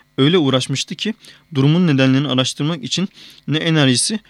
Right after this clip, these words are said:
ne de motivasyonu kalmıştı Özge'nin. İki saattir derginin Ömer tarafından internete yüklenmiş taslağına bakıp duruyordu. Amatörce yapılmış bu siteyi kim okur ki diye düşünürken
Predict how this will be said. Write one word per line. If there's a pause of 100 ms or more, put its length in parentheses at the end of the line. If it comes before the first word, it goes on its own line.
(140)
ne
de
motivasyonu
kalmıştı
Özge'nin. (720)
İki
saattir
derginin (340)
Ömer
tarafından
internete
yüklenmiş
taslağına
bakıp
duruyordu. (540)
Amatörce
yapılmış
bu
siteyi
kim
okur
ki
diye
düşünürken